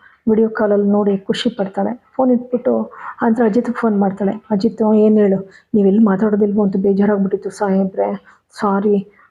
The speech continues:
ನಿಮ್ಗೆ ಇನ್ನೊಂದು ಗುಡ್ ನ್ಯೂಸ್ ಗೊತ್ತಾ? ಶ್ರವಣ್ ಆದ್ರೊಳಗೆ ಸಾಹೇಬ್ರು ಮನೆಗೆ ಬರ್ತಾ ಇದ್ದಾರೆ."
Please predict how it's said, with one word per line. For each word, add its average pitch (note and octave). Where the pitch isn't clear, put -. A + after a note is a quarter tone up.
ನಿಮ್ಗೆ G#3+
ಇನ್ನೊಂದು G#3+
ಗುಡ್ G3
ನ್ಯೂಸ್ G#3+
ಗೊತ್ತಾ? G#3
ಶ್ರವಣ್ A3
ಆದ್ರೊಳಗೆ G#3+
ಸಾಹೇಬ್ರು G#3+
ಮನೆಗೆ G3+
ಬರ್ತಾ G#3
ಇದ್ದಾರೆ." G3+